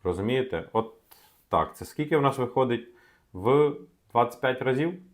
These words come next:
Така от історія. Е, це при тому, так, що, е, якщо по-, подивитись, навіть не дивитись на шість мільйонів доларів готівки, яка, скоріш за все,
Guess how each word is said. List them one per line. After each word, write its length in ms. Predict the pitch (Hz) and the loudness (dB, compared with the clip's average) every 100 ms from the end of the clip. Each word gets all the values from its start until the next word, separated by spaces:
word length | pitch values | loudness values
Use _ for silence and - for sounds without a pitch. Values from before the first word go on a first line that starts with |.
| _ _ _ _ _ _ _ _ _ _ _ _ | _ _ _ _ _ _ _ _ _ _ _ _
Така 280 | - 107 113 | -8 2 4
от 200 | 107 98 | 4 2
історія. 500 | 101 - 151 160 165 - - - - - - - _ _ _ _ _ | -6 -4 -2 -2 -8 -12 -20 -20 -20 -20 -20 -20 _ _ _ _ _
Е, 720 | 113 117 117 113 113 113 110 92 - - - | 4 4 4 4 4 4 2 -2 -14 -20 4
це 120 | 147 | 4
при 180 | 143 139 | 6 8
тому, 280 | - 131 120 | 8 8 8
так, 280 | 127 143 | 8 6
що, 1500 | - - 120 107 90 - - 98 95 92 90 87 80 50 50 | 2 6 8 10 8 2 -2 0 2 2 2 0 -2 -4 -10
е, 60 | - _ _ | -18 _ _
якщо 360 | 110 113 160 156 | 0 6 8 8
по-, 100 | 131 | 4
подивитись, 480 | 135 135 143 120 - | 6 10 10 8 8
навіть 240 | 156 139 | 8 8
не 80 | 143 | 8
дивитись 380 | 143 147 127 127 | 8 8 6 0
на 60 | |
шість 240 | 117 135 135 | -2 -2 2
мільйонів 300 | 131 123 120 | 4 4 4
доларів 340 | 139 131 127 | 4 6 4
готівки, 400 | 135 202 202 110 | 2 -2 0 2
яка, 240 | 104 113 | 4 2
скоріш 280 | 101 113 110 | 2 0 0
за 100 | 104 | 0
все, 300 | 98 107 104 | -2 -2 0